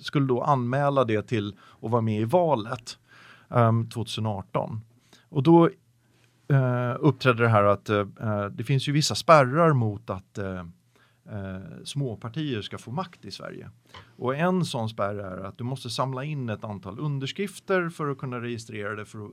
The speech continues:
för att delta i valet. Ehm, och då tänkte jag, det är väl en baggis. Då startar jag en webbsida och sen så får alla logga på sig med bank-I D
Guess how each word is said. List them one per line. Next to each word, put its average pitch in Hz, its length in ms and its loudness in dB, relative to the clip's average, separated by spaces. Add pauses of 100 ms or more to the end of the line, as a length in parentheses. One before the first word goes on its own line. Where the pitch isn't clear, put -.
för - 140 -14
att 101 100 -10
delta 101 420 -10
i 104 40 -10
valet. 156 440 -6 (640)
Ehm, 110 340 -6
och - 340 -12
då 151 260 -6
tänkte 147 340 -6
jag, 117 100 -6
det 147 80 -6
är 170 60 -4
väl 165 120 -6
en 127 220 -8
baggis. 104 480 -6 (140)
Då 143 180 -12 (220)
startar 123 340 -8
jag 110 120 -4
en 113 200 -8 (100)
webbsida 160 600 -4
och 123 160 -6
sen 120 140 -10
så 123 140 -12
får 127 280 -6
alla 110 220 -4
logga 107 300 -8
på 143 260 -8
sig 139 220 -8
med 107 240 -8
bank-I 110 500 -6
D 170 220 -4